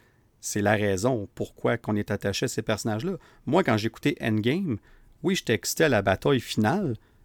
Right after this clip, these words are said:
mais ce que j'avais le plus hâte de voir dans le film, c'était la réunion de Tony Stark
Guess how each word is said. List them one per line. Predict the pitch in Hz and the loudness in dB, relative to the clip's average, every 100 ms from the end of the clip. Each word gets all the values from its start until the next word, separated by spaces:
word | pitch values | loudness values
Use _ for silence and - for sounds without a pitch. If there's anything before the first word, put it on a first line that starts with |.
| _ _ - | _ _ -2
mais | 104 101 - _ | -2 -2 -6 _
ce | - | -4
que | - | 2
j'avais | 120 110 147 | 4 6 4
le | 113 | 4
plus | 95 214 233 | 0 -2 -2
hâte | 233 208 | -2 0
de | 110 | 0
voir | 110 165 | 2 0
dans | 117 | 0
le | 101 | -4
film, | - 240 139 | -4 -6 -6
c'était | - 117 | -2 2
la | 110 | 2
réunion | 110 147 123 160 | 2 4 4 4
de | 143 | 2
Tony | 104 - 165 131 | 0 0 0 -2
Stark | 107 - 151 185 - | -4 -2 -2 -4 -14